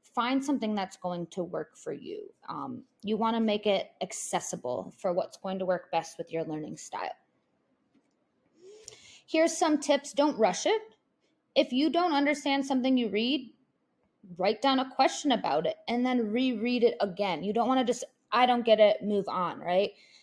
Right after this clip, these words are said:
Try to think of it from a different lens. Think of a question. Like I said, utilize those other tools such as maybe YouTube or Googling, um, some other tips about it. This is something very interesting. For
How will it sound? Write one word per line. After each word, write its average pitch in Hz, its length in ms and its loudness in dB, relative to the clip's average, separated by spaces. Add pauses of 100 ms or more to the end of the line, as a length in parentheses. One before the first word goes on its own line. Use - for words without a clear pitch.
(160)
Try 302 240 6
to 311 100 2
think 294 240 -4
of 285 120 2
it 277 120 4
from 254 200 -2
a 226 60 2
different 214 460 -4
lens. 277 420 0
Think 233 180 -4
of 196 80 0
a 190 60 2
question. 254 640 0
Like 226 160 0
I 202 40 0
said, 208 320 -2
utilize 226 520 4
those 214 160 0
other 202 240 2
tools 208 640 -2
such - 280 -6
as 175 100 -6
maybe 175 240 -6
YouTube 233 600 -2 (320)
or 202 140 2
Googling, 185 720 0
um, 170 320 -4
some 180 240 -10
other 165 460 -4
tips - 540 -10
about 95 300 -10
it. - 80 -10 (1040)
This 339 220 8
is 480 160 6
something 302 440 0
very 240 320 2
interesting. 196 640 -6 (320)
For - 200 0